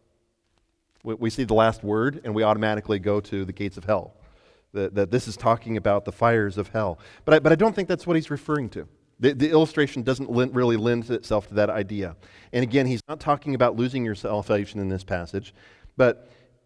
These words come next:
y-, y-, you've all seen land that, that's just overgrown with weeds. It's, it's never Matt's 'cause he used such, such great fertilizer, and it's never Danny's because he's just, it's always perfect.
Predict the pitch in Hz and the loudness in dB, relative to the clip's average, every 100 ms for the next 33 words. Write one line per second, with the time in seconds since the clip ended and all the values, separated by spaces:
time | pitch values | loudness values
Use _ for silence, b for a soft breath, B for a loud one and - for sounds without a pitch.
0 | _ _ _ _ _ _ - 123 123 123 | _ _ _ _ _ _ -10 -10 -8 -6
1 | 143 175 156 143 143 120 110 107 123 139 | -2 2 2 2 -4 -2 -2 -2 -4 -6
2 | - _ _ _ 113 107 107 104 101 - | -18 _ _ _ -2 -2 -2 -4 -4 -4
3 | 117 - _ 123 113 98 110 104 95 101 | -8 -8 _ -4 -4 -2 -2 -2 -6 -6
4 | 85 - - _ _ _ _ _ _ _ | -8 -12 -20 _ _ _ _ _ _ _
5 | - 110 - - 107 120 123 123 123 117 | -10 -10 -8 -8 -4 0 0 0 0 -2
6 | 107 127 - 110 110 107 - 104 - 104 | -2 -4 -8 -8 -6 -6 -6 -8 -8 -10
7 | - 107 - 107 98 98 104 107 101 107 | -6 -6 -6 -6 -4 -2 -4 -6 -6 -6
8 | 113 113 101 95 104 - 101 95 - 98 | -4 -4 -4 -4 -8 -12 -8 -10 -8 -14
9 | - 95 - _ _ 104 95 95 92 95 | -12 -14 -16 _ _ -8 -6 -6 -6 -10
10 | 85 98 | -10 -14